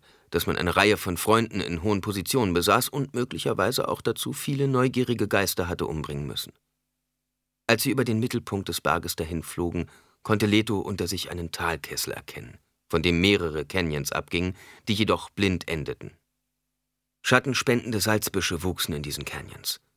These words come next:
und Palmen, was darauf hindeutete, dass dieser Ort über genügend Wasser verfügte. In der Nähe der Palmen hatte man primitive Hütten aus Gewürzfasern und Grünzeug gebaut,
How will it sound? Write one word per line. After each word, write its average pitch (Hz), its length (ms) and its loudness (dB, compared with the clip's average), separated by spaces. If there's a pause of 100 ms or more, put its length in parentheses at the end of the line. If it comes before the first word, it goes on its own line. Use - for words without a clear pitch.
(180)
und 123 180 0
Palmen, 90 460 2
was 78 140 -2
darauf 87 240 4
hindeutete, 113 520 4
dass 101 200 -2
dieser 104 260 2
Ort 107 220 2
über 98 180 -4
genügend 98 480 0
Wasser 92 300 2
verfügte. 80 580 -6 (1000)
In 110 140 2
der 117 80 4
Nähe 143 220 4
der 147 100 2
Palmen 123 400 -2
hatte 139 160 -2
man 120 240 -2
primitive 117 640 -2
Hütten 107 240 -4
aus - 180 -4
Gewürzfasern 87 800 0
und 92 160 -4
Grünzeug 82 500 0
gebaut, 69 400 -6